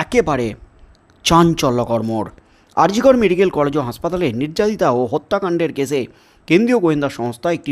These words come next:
নতুন পদক্ষেপ নিয়েছে। সিবিআই নির্যাতিতা চিকিৎসকের মনোবিদ মোহিত রণদীপকে তলব করেছে, যিনি কয়েক মাস আগে মানসিক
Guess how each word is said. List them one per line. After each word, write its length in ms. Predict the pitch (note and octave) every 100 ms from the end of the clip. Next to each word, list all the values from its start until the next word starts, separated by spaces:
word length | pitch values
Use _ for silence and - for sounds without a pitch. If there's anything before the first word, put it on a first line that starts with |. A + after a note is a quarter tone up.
| B2
নতুন 180 | C#3 A#3 D#3
পদক্ষেপ 320 | A#2+ - B2
নিয়েছে। 260 | A#2 A#2 G#2+ F#2 - - - - -
সিবিআই 320 | - F#3 B3+ B3
নির্যাতিতা 400 | F3 F#3+ F#3 G3
চিকিৎসকের 460 | - C#3+ C#3 C#3+ D#3+ C#3+
মনোবিদ 380 | A#2+ B2 D#3+ E3+ - - C3+
মোহিত 280 | E3 A#3+ E3 _ _ _
রণদীপকে 580 | C#3+ F3 B3+ G3+ - D3+ A2 -
তলব 220 | D3 G3 -
করেছে, 260 | C#3 B2 C3+ A#2+ - _ _ _ _ -
যিনি 180 | F3 C4+
কয়েক 180 | G3+ G3+ A3+
মাস 120 | A3+ - D#3
আগে 200 | F#3 D#3 A2 _ _ _ - B2+
মানসিক 340 | C3+ G#3 A3